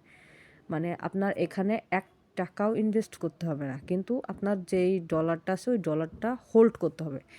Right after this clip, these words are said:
আর এখানে কো-, কোন জাতীয় ডলারটা হোল্ড করতে হবে, সেটা আগে দেখে নিই।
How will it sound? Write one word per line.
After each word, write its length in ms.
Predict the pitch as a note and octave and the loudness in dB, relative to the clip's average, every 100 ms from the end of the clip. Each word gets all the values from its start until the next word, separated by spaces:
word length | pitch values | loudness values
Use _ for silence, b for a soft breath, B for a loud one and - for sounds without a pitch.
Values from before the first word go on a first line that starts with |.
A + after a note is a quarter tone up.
| B B B | B B B
আর 100 | D#3+ E3 | -6 -2
এখানে 300 | E3 G#3+ A#3 | -2 0 -4
কো-, 520 | _ _ A#3+ C4 B3 _ | _ _ -2 0 0 _
কোন 260 | A#3 B3 B3 | 0 2 2
জাতীয় 340 | A#3+ A3+ A#3 | 0 2 0
ডলারটা 520 | F#3+ F3+ F3+ F3 - | 2 2 2 0 -4
হোল্ড 220 | F#3 F3 E3+ | 0 -2 -2
করতে 280 | F#3 F3+ G#3 | -6 -4 -2
হবে, 120 | A#3+ | -2
সেটা 260 | F#3 E3 | -2 -2
আগে 140 | D3+ D3 | -2 -2
দেখে 260 | C#3+ - | -6 -10
নিই। 120 | D#3+ | -12